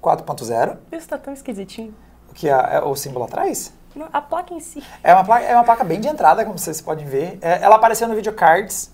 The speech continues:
Speaker 1: foi isso que publicaram, né? Pra variar, vazou no
Speaker 2: <laughs>
Speaker 1: Videocards.
Speaker 2: Como sempre, o Videocards.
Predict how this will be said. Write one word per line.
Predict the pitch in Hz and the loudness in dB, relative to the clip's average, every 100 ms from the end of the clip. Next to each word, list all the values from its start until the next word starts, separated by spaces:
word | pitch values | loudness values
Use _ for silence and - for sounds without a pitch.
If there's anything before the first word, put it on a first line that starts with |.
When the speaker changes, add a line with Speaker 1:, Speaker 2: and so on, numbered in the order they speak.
| - - | -20 -18
Speaker 1:
foi | - | -16
isso | 151 | -18
que | - | -20
publicaram, | 143 143 - 151 185 | -16 -8 2 4 2
né? | 185 139 | -4 -8
Pra | 135 120 | -6 -4
variar, | 120 120 | 0 2
vazou | 127 127 127 | 0 -2 -6
no | |
Speaker 2:
<laughs> | 123 | 0
Speaker 1:
Videocards. | 254 123 | 0 2
Speaker 2:
Como | 135 294 | 0 0
sempre, | - - 214 247 202 | -2 0 0 0 -2
o | |
Videocards. | 220 202 202 202 180 226 | -2 -4 -4 -4 -4 -6